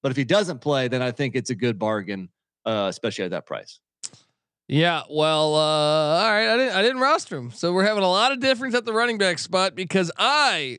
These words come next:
Speaker 2: with my final running back, you know, Nakia Watson's out, so I went with Jalen Jenkins because he, Ut-, Utah's defense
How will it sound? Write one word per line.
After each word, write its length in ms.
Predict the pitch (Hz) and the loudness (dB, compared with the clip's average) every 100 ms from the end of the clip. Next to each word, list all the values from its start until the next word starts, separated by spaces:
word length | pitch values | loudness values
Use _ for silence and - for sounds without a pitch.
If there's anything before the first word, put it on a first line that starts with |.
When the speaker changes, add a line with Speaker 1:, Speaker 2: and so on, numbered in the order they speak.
| - | -12
Speaker 2:
with 120 | 160 | -4
my 160 | 170 175 | 0 0
final 400 | - 185 226 208 | 2 2 2 2
running 300 | 170 208 165 | 2 0 0
back, 320 | 135 131 - _ _ - | -4 -4 -8 _ _ -2
you 80 | 170 | 0
know, 140 | 226 | 2
Nakia 360 | 190 147 208 175 | 0 0 0 2
Watson's 500 | 170 180 156 139 139 | 2 0 -2 -6 -4
out, 280 | 139 95 - _ _ _ _ _ _ _ _ | -4 -6 -14 _ _ _ _ _ _ _ _
so 140 | - 165 | 0 2
I 100 | 226 | 2
went 160 | 226 | 0
with 220 | 190 160 | -2 -2
Jalen 520 | 139 165 190 208 180 147 | -2 0 2 2 -2 -2
Jenkins 760 | 131 180 180 143 123 120 117 | 0 0 0 -2 -2 -4 -4
because 580 | 143 135 160 139 131 - _ _ _ _ _ _ _ _ _ _ | -4 0 0 0 -2 -8 _ _ _ _ _ _ _ _ _ _
he, 220 | 104 131 202 - 117 175 | -8 -6 -6 -6 -8 -6
Ut-, 240 | 262 - - | -4 -6 -4
Utah's 420 | 247 285 370 220 | -2 2 0 0
defense 600 | 208 208 185 147 - | -2 -2 -2 -2 -4